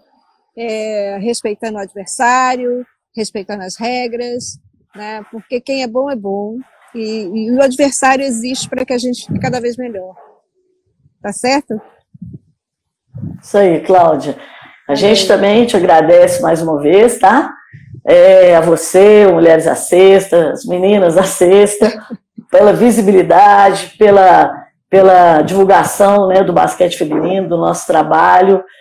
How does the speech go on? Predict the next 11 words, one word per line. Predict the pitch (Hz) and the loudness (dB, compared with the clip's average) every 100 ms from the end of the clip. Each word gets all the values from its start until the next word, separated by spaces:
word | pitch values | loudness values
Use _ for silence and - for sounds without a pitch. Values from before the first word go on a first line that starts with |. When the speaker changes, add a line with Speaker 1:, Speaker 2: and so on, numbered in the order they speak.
| _ | _
Speaker 2:
Você | - 202 202 | -4 -2 0
tá | 208 | 0
sendo | - 196 180 | 0 -2 -2
parceiraça, | - 185 - - 175 151 165 180 180 - 208 202 _ _ _ _ | -4 -4 -4 -2 0 2 2 0 -2 -2 -2 -2 _ _ _ _
né? | - 185 | 0 2
Você | 180 185 - | 4 2 2
é | 185 | 2
uma, | 190 185 180 170 160 147 139 | 2 2 2 2 0 -2 -4
uma | 143 156 | -6 -4
profissional | 175 165 160 156 160 | -4 -2 0 2 2
exemplar, | 175 190 175 - 151 160 202 233 - | 2 0 -2 0 0 2 0 -2 -8